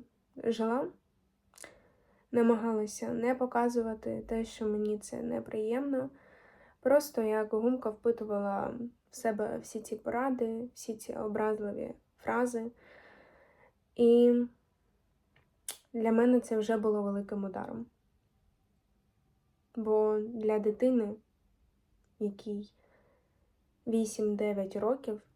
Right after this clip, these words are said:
і коли їй говорять, що ти якась не така, і тобі потрібно схуднути,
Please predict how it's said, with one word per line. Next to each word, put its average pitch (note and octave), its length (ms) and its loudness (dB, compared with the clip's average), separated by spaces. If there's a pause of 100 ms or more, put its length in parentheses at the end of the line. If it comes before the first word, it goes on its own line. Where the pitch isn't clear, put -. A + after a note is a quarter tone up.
(120)
і G#3+ 340 4
коли A3+ 280 4
їй G#3 260 0
говорять, G3+ 720 -2 (240)
що - 200 -4
ти A3 140 2
якась G3+ 400 -4
не G#3+ 140 -2
така, G#3+ 380 -6 (540)
і G#3+ 120 -2
тобі G#3 240 2
потрібно G#3 480 0
схуднути, A#3 640 -2